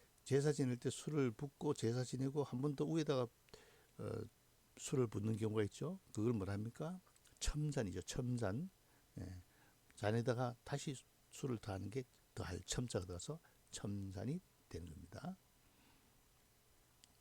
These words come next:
아, 밝을 철은 꺾을 철에서, 통할 철은 자축거릴 척에서, 에, 더할 첨은 더럽힐 첨에서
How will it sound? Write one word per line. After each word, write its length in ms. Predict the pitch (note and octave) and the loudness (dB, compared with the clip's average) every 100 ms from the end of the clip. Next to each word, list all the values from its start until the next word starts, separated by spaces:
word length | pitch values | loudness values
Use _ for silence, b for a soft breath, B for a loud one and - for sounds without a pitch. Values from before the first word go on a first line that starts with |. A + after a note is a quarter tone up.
| - - - | -20 -20 -14
아, 380 | - G#2 D#2+ - - - B B B B B - | -8 -6 -6 -10 -20 -20 B B B B B 2
밝을 420 | A#2 A#2 G#2+ G2+ | 8 8 8 4
철은 400 | - - D3 F#3 - | 2 0 0 0 -2
꺾을 420 | G3+ - D3+ G2+ | -6 0 2 2
철에서, 480 | - - B2+ - - - _ - | 2 0 0 -2 -8 -20 _ -16
통할 380 | - B2 A#2 G#2+ - | -2 2 2 2 -2
철은 340 | - C3+ E3+ - - | 0 0 0 -8 -12
자축거릴 640 | - - D3 - F3 D#3+ | -12 -8 -8 -2 -2 -2
척에서, 560 | - F3+ F3+ F3+ - E2+ - - B B B B B G#2 | -2 -4 0 -2 -2 -8 -12 -20 B B B B B -8
에, 60 | G2 - | -8 -8
더할 340 | - G#2 B2 A#2+ | -2 2 2 0
첨은 360 | - E3 E3 G3+ _ - | -2 0 0 -2 _ -18
더럽힐 480 | - - A2+ D#3 G3+ | -2 2 4 2 0
첨에서 480 | F#3+ E3+ E3 - F3+ | 0 0 0 -2 -4